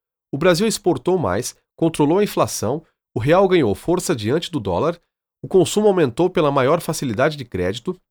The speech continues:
e, embora tenha aumentado o número de vagas de emprego, isso não foi suficiente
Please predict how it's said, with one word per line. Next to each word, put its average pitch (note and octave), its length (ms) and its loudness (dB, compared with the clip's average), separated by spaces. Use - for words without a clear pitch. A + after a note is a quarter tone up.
e, G#2+ 320 0
embora C3 380 2
tenha G#3 140 -2
aumentado F#3 560 0
o C#3 80 -4
número F#3+ 280 0
de D#3+ 120 -4
vagas D#3 460 2
de C3+ 60 -6
emprego, G#2+ 480 -4
isso D#3 240 -4
não F3 180 2
foi F#3+ 180 2
suficiente B2 680 -6